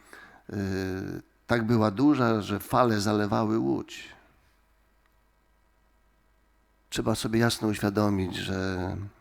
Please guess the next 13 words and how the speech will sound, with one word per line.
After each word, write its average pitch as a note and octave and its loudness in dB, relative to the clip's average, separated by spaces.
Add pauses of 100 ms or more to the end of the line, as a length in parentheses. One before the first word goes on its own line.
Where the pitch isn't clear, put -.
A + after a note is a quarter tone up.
(600)
Bóg C#3+ 2
nie A2 2
przyszedł A2+ -4
na G2+ 2
ten G2 0
świat G#2 -4
w G2 -8
Jezusie G#2 -2
Chrystusie, G2+ -6
aby G2+ 0
usunąć A2 2
wszelkie B2 -2
trudne, A#2+ -4